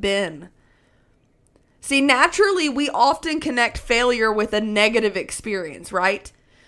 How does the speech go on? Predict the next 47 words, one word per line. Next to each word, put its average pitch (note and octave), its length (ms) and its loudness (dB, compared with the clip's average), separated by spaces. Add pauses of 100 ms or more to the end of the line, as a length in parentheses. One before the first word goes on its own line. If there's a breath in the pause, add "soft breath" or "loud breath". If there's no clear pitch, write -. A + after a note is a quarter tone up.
(120)
We A3+ 100 0
don't G#3+ 180 4
wanna A#3+ 180 -2
fail A3+ 420 0
in G#3+ 160 -6
school. F#3 360 -4
We G3 100 -2
don't F#3+ 120 -4
wanna G#3+ 120 -6
get A3 160 -4
an A3 160 -8
F G3 260 -4
on G3 120 -4
a G3 60 0
paper F#3+ 520 -4
or F#3 220 -4
a F3+ 60 -6
test. E3+ 360 -6
We F#3 80 -6
don't G#3 160 -2
wanna G#3 160 -6
fail G3+ 480 0
in G3+ 140 -2
relationships. F#3+ 880 -6
We F3+ 60 -8
don't F3 120 -4
wanna F#3+ 180 -4
fail F#3+ 460 0
in F3+ 300 -2 (280 loud breath)
social, G#3 920 0 (280 loud breath)
um, F#3 280 4
connections G3+ 920 -2
and F#3 380 -2
ex-, - 320 -6 (160)
in G2+ 380 -2
experiences G3+ 840 -2
like F3 260 -4
that. F3+ 360 2 (260)
Failing D4 440 0
has C#4 240 4
the A#3+ 100 -2
potential A#3 480 -6
to B3 140 -8
make G3+ 280 -6
us G#3+ 200 -6
feel F#3+ 240 -4
embarrassed G#3+ 800 -2